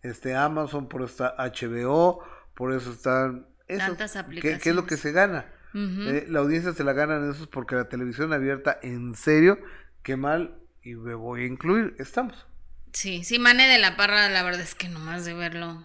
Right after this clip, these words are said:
Speaker 2: no.
Speaker 1: Ya es ser amigo de, de alguien, porque como conductor, qué bruto.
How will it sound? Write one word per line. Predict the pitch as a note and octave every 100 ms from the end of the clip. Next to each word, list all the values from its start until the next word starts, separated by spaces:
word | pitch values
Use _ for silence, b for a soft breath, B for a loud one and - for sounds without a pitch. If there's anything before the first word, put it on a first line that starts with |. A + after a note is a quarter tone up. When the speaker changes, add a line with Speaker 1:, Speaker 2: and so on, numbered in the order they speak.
| -
Speaker 2:
no. | F#3+ F3+ D3+ _ b b b b b _ _ D3+ -
Speaker 1:
Ya | D3 D3+
es | D3
ser | D3+
amigo | C#3 C#3 D#3
de, | C#3 B2 A#2+ A#2 A#2 A2+ G#2 A2
de | C#3
alguien, | B3+ A3+ B2+ G2+ - - - - - -
porque | - B2+ A#2 B2 B2 A#2+ A#2 A2
como | B2+ C3 B2+
conductor, | B2+ B2+ B2+ A#2 A2+ F#3 G#3+ -
qué | D3+
bruto. | E3 F3 C4+ C4